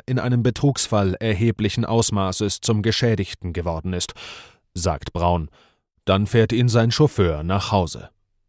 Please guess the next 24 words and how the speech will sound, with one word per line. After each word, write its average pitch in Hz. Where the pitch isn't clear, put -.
Es 127
ist 147
fast 151
Mitternacht, 101
als 82
der 90
Maybach 98
vor 90
Brauns 92
Wohnung 107
im 107
Münchner 131
Nobelstadtteil 104
Bogenhausen 98
ausrollt. -
Einen 151
Tag 135
später, 92
es -
ist 85
Freitag, 101
tritt -
Braun 92
zurück. 82